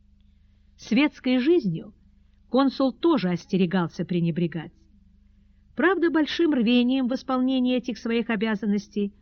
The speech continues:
он не отличался. Он торопливо входил в последнюю секунду, когда жена его бывала уже совсем одета, а экипаж с добрых полчаса дожидался у подъезда.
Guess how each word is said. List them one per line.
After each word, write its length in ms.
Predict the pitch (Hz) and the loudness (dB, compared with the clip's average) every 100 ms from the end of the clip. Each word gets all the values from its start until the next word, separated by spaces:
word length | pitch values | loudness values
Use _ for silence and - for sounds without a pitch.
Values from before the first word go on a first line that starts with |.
| _ | _
он 160 | 302 302 | -2 0
не 100 | 254 | -2
отличался. 800 | 214 196 - - - - - 226 _ _ _ _ _ _ _ | -2 -2 -4 -10 -12 -18 -20 -20 _ _ _ _ _ _ _
Он 180 | - 294 | -2 0
торопливо 500 | 311 311 320 339 302 | 2 0 2 2 2
входил 400 | 202 208 175 208 | 0 -2 0 0
в 80 | 190 | 0
последнюю 560 | 208 - 208 185 202 196 | -4 0 0 4 4 2
секунду, 560 | - 202 277 277 175 | 0 -4 -2 0 -2
когда 360 | 175 185 165 196 | -4 -4 -2 0
жена 320 | 196 196 196 | 2 2 2
его 200 | 180 185 | 0 -2
бывала 400 | 185 180 190 185 | -2 0 0 0
уже 180 | 175 180 | -2 -4
совсем 400 | - 175 180 160 | -8 -10 -8 -8
одета, 500 | 165 180 285 302 302 - _ _ _ _ _ | -4 -2 -2 -4 -8 -12 _ _ _ _ _
а 200 | 220 240 | 0 0
экипаж 640 | 233 262 - 381 359 - _ - - - | 0 -4 0 -2 -2 -10 _ -20 -18 -6
с 160 | 175 | -2
добрых 420 | 175 370 370 339 - | 0 0 0 -2 -2
полчаса 540 | 285 - 233 - 294 | -6 -6 -8 -4 -2
дожидался 600 | 247 233 185 220 240 214 | -2 -2 -2 -2 -2 -4
у 40 | 202 | -4
подъезда. 720 | 196 160 156 131 - - | -4 -4 -6 -8 -12 -20